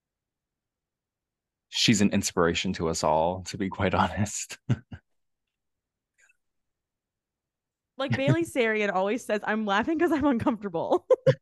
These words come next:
Speaker 1: <laughs>
Speaker 2: Um, she also posted on a cannibalistic forum looking
Speaker 1: She's
Speaker 2: for
Speaker 1: just
Speaker 2: a <laughs> I told you it was wild.
Speaker 1: She's just, like, doing it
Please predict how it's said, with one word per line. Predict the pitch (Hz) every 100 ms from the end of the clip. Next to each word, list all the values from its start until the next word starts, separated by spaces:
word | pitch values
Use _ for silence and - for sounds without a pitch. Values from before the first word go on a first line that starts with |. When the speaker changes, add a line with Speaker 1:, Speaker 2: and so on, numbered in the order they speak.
| 139 - 123 131 -
Speaker 1:
<laughs> | - - 151 - 156 - 156 - _ _ _ _ _ _ _ _ - _ _ _ _ _ _ _ _ _ 254
Speaker 2:
Um, | 262 254 254 -
she | - 285
also | 240 277 339
posted | - 269 269 285 -
on | 233 220
a | 214 208 190 - _ _ _ _ _ _ _ -
cannibalistic | 294 285 226 240 - 302 -
forum | 190 156 156 190 302 - _ _ _ _ _ _ _ _ _ -
looking | 247 - 262
Speaker 1:
She's | 240
Speaker 2:
for | 220 220
Speaker 1:
just | 285 269
Speaker 2:
a | 202 - _ _ _ _ -
<laughs> | - - - - _ _ -
I | 370 415
told | 370 415 415
you | 427 392
it | 330
was | 392 370 403 381 415 339
wild. | - - 349 - - 381 _ _ _ _ _ _ _ _ _ _
Speaker 1:
She's | - - - 131 -
just, | 185 175
like, | 190 135
doing | 113 113
it | 104